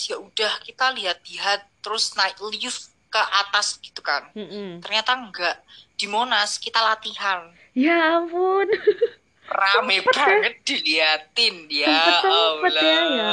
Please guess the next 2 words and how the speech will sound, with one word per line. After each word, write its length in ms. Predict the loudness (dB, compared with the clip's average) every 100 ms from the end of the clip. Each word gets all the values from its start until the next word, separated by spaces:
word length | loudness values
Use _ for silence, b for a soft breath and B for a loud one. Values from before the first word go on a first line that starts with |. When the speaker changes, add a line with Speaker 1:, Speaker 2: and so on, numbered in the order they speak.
| -2
Speaker 2:
ampun. 460 | -6 -10 -6 -4 -4 -8 _ _ _ _ _ _ _ -20 _ _ _ _ _ _ _ _ _ _ _ _ _
Tapi 240 | -10 0